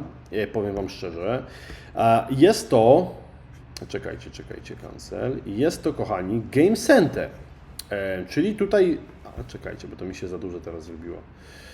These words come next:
Czyli tutaj ta akcja związana z naszym airdrop pasem, prawda? Za dużo, za dużo, o teraz. I tutaj tak, w Game Center, Katizen Game Center,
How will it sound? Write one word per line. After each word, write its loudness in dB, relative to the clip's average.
Czyli 2
tutaj 4
ta 4
akcja 4
związana 2
z 4
naszym -4
airdrop -2
pasem, 4
prawda? -2
Za -6
dużo, -10
za -12
dużo, -14
o -14
teraz. -12
I -2
tutaj 4
tak, 0
w -10
Game 8
Center, 0
Katizen 0
Game 2
Center, -8